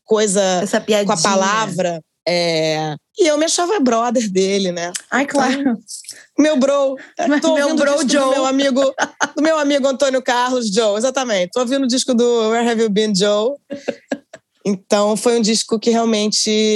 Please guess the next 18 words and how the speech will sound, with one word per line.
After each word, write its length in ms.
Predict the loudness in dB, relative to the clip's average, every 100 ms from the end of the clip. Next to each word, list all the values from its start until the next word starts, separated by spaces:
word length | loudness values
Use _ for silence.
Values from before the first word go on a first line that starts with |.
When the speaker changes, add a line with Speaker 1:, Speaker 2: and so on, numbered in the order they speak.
| 0 0 0 -2 -6 -14 _ _ -4
Speaker 1:
me 220 | 0 0
acompanhou 840 | 0 -2 0 2 2 2 2 2
e, 140 | 0 0
e, 840 | -2 -2 0 -2 -2 -2 0 2
e, 200 | 0 0 -6 _
e 80 | 0
faz 240 | 2 2 0
parte, 400 | 0 0 2 2
é 100 | 2
um, 100 | 2
é 120 | 0
um, 160 | 2 2
é 100 | 0
um, 260 | 0 0 0
é 100 | 0
um, 260 | 0 0
é 80 | 0
um, 380 | 0 -2 -4